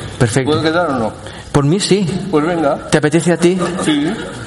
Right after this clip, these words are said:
Speaker 1: Pues vamos a seguir adelante.
Speaker 2: Que así te capto mejor.
Speaker 1: Bien.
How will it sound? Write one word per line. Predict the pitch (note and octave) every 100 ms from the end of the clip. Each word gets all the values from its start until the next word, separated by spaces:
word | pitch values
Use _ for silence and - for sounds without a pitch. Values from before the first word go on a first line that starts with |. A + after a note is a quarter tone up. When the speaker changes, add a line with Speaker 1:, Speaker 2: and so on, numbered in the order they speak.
| - - -
Speaker 1:
Pues | D3 D3
vamos | F#3 G#3+ F#3+
a |
seguir | E3 D#3 E3+
adelante. | D3+ D3 E3
Speaker 2:
Que | F#3
así | E3 G3 F3+
te | F3+
capto | E3 D#3+ D3+ D3+
mejor. | D3 D3 D3 C#3+ C3+ C3 B2 A2 -
Speaker 1:
Bien. | F#3+ A#3+